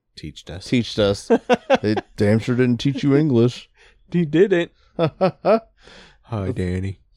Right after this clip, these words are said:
Speaker 2: Hi, Danny. Wait till you guys,
Speaker 1: <laughs>
Speaker 2: oh my God, wait till you hear the new episode.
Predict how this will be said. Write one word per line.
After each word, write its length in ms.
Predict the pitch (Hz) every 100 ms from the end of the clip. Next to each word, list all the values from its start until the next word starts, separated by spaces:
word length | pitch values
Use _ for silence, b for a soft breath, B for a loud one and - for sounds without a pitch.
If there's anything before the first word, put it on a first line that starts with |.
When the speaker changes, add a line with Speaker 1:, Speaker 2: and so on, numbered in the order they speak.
| -
Speaker 2:
Hi, 400 | 127 120 120 120
Danny. 720 | 117 117 113 113 113 113 117 - b b b
Wait 200 | 110 135
till 60 | 170
you 180 | 165 139
guys, 420 | 127 120 113 104
Speaker 1:
<laughs> 40 | -
Speaker 2:
oh 440 | 131 113 123 131
my 420 | 120 107 107 107
God, 500 | 98 101 104 101 95
wait 200 | 95 107
till 80 | 107
you 60 | 101
hear 160 | 107 104
the 100 | 101
new 200 | 101 98
episode. 560 | 92 - 98 98 98